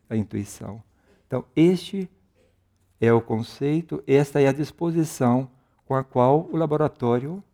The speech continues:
foi criado, e essa é a disposição que sempre esteve e que ainda está por detrás da vida do laboratório.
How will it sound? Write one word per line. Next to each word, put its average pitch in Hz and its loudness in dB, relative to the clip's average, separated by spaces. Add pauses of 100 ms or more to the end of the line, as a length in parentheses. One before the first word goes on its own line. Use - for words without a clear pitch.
(340)
foi 123 2
criado, 127 -2 (540)
e 120 4
essa 151 4
é - 2
a - 0
disposição 151 -4 (260)
que 135 -12
sempre 175 -2
esteve 135 -2 (420)
e 160 -6
que 180 -6
ainda 175 -2
está 131 -2 (300)
por 139 -6
detrás 135 -2
da 131 0
vida 143 -2
do 120 -2
laboratório. 107 -4